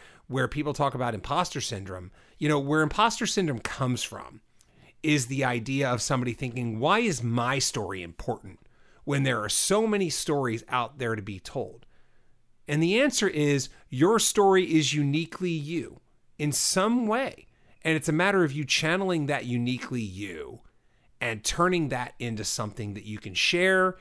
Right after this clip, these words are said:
and that you can storify, for lack of a better way to put it. That's an eleven point eight percent kind of vocabulary <laughs> word.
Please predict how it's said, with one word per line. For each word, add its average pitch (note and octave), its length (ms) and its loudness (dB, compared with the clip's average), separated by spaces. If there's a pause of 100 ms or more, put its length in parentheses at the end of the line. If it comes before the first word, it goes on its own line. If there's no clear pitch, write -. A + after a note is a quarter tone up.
(260)
and A2+ 180 -6
that A2+ 140 -6
you A2+ 120 -6
can F#2 300 -10
storify, A#2+ 1120 2
for C3+ 220 -6
lack B2 260 -2
of A#2+ 60 -2
a A2 40 -4
better A2+ 200 -2
way F#2 160 -10
to F#2 80 -12
put G2+ 180 -12
it. F#2+ 120 -16
That's C3+ 240 -2
an C3 60 -2
eleven A2+ 300 -4
point A2 240 -6
eight G2+ 220 -12
percent G#2+ 400 -8
kind G2+ 240 -10
of G2 80 -4
vocabulary B2+ 760 -4
<laughs> E3 120 -2
word. C4 200 -2